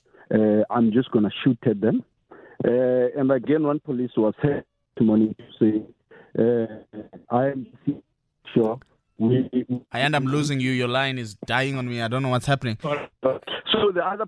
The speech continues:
Speaker 1: policeman
Speaker 2: Yes.
Speaker 1: was also heard this morning to say, "We are going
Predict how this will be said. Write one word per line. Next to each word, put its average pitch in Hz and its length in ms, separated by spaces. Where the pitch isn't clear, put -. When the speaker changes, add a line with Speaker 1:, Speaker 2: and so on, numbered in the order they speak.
Speaker 1:
policeman 180 440
Speaker 2:
Yes. 147 340
Speaker 1:
was 165 180
also 165 140
heard 151 240
this 123 280
morning 131 500
to 123 80
say, 127 260
"We 120 160
are 135 80
going 139 240